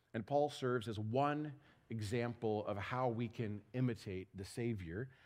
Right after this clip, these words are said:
But who are some other mentors in your life? Friends, leaders, um, pastors,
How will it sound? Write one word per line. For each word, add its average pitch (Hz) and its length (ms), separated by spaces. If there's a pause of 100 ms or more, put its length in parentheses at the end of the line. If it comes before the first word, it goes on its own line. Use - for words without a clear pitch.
(300)
But 156 140
who 220 220
are 285 60
some 160 260 (160)
other 196 500 (340)
mentors 110 1000
in 113 100
your 107 140
life? 95 440 (720)
Friends, 165 600 (340)
leaders, 143 760 (200)
um, 90 360
pastors, 147 840